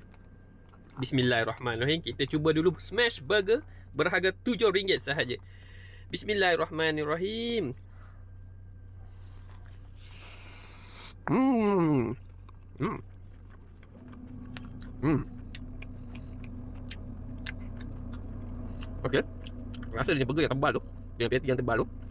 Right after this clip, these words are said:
Rasa rempah yang diadun dalam burger tu. Smash burger ni, beef ni, daging tu mula-mula dia dah proses. Dia bukan proses lah, macam daging kisar tu.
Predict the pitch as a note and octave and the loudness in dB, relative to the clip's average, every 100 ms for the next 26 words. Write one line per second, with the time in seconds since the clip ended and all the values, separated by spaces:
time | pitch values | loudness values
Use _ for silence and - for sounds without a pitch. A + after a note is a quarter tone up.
0 | - - - - - - - - - - | -10 -10 -10 -10 -10 -10 -10 -10 -10 -10
1 | - - - - - - - - C3 C3 | -10 -10 -10 -10 -8 -10 -8 0 2 4
2 | D3 D3+ C#3+ C3+ C3 D3 C#3+ B2 A#2+ A#2+ | 4 4 2 4 2 2 2 4 4 2
3 | B2 B2 D3 - - - - - - - | 2 2 0 -4 -14 -14 -14 -14 -14 -14
4 | - - - - - - - - - - | -14 -12 -12 -12 -12 -12 -12 -12 -12 -12
5 | - - - - - - - - - - | -12 -12 -12 -12 -12 -12 -14 -14 -14 -14
6 | - F#3+ G3 E3+ G#3 D#3+ - - - - | -2 0 2 6 6 6 2 -12 -16 -16
7 | - - - - - - D3 D#3 G3+ - | -18 -18 -18 -18 -16 0 2 4 4 2
8 | - - - - B2+ C3+ A3 D3 D#3 G3+ | -12 -16 -10 0 4 4 4 2 4 6
9 | F3 D3+ C#3+ C3 A#2+ - G#2+ G#2+ G#2+ G#2+ | 6 4 2 0 -2 -4 -6 -4 -2 0
10 | A#2+ B2 G#2 A2+ A2+ A#2 A2 C3+ C3+ A2+ | 2 2 2 -2 0 0 0 0 2 2
11 | A2+ | 0